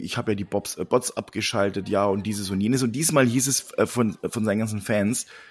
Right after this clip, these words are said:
die Bots, die Demokraten-Bots, die Biden-Bots, dieses und jenes. Also die Bots, die hätten das wohl irgendwie gesteuert. Die Wahrheit ist, mit hoher Wahrscheinlichkeit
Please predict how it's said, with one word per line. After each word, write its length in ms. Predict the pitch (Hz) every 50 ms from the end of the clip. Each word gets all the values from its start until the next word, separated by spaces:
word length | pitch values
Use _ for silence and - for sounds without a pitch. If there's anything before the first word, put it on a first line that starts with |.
| - - _ _ _ _ _ _
die 200 | - 127 139 143
Bots, 500 | 107 - _ - 123 139 - - - -
die 120 | - 127 117
Demokraten-Bots, 1080 | 120 135 139 131 120 - - 120 113 120 - - 120 104 - 110 107 107 - - -
die 180 | - - 143 139
Biden-Bots, 840 | - - 117 110 120 120 113 113 113 104 - 107 110 104 - - -
dieses 320 | - 135 139 131 120 117 117
und 120 | 113 107
jenes. 320 | 110 113 110 104 - -
Also 200 | - 110 104 113
die 100 | 101 107
Bots, 280 | 87 - 113 120 - -
die 120 | - 107
hätten 240 | 107 113 - - 113
das 160 | 110 101 -
wohl 180 | - 104 101 -
irgendwie 520 | 95 110 110 117 104 95 101 107 110 98 - - - - - - _ -
gesteuert. 420 | - 104 - - 107 107 117 113 98
Die 80 | 117
Wahrheit 320 | 101 113 123 156 156 - -
ist, 320 | - 123 139 - - - - - - - - - - - -
mit 180 | - 120 101 98
hoher 200 | 147 170 185 151
Wahrscheinlichkeit 1000 | 143 131 - - 139 139 143 127 107 - - - 101 82 85 110 - - -